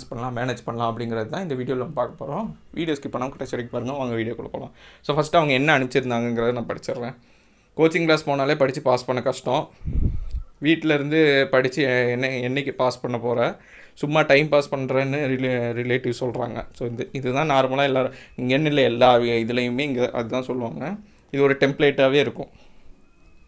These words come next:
"நான் யார்கிட்டயும் சஜஷன் கேட்கல சார்."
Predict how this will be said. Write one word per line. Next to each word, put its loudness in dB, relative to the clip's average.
"நான் 2
யார்கிட்டயும் 2
சஜஷன் 0
கேட்கல -2
சார்." -10